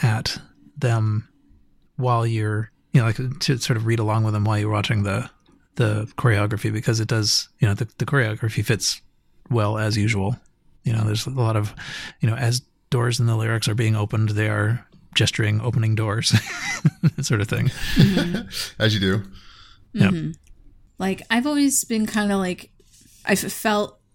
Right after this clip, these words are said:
Speaker 2: differently about the choreography as of late, but maybe, maybe part of it is because I don't read into the lyrics as much as I should. 'Cause I know that's, like, Mikiko's, Mikio's?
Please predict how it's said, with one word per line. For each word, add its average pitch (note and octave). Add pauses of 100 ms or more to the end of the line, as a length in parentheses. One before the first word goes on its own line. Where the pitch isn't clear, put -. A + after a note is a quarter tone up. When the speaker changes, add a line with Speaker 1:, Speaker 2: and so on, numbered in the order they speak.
(140)
Speaker 2:
differently F3 (140)
about D#3+ (320)
the G3
choreography E3
as F#3
of F3+
late, C#3
but E3+
maybe, E3+
maybe G3+
part F#3
of E3+
it D#3+
is E3
because D3+
I D#3+
don't - (960)
read F3+
into D#3+
the D3+
lyrics D3+
as -
much D3
as -
I -
should. -
'Cause G3
I A#3
know C4+
that's, G#3
like, E3+
Mikiko's, A3
Mikio's? B3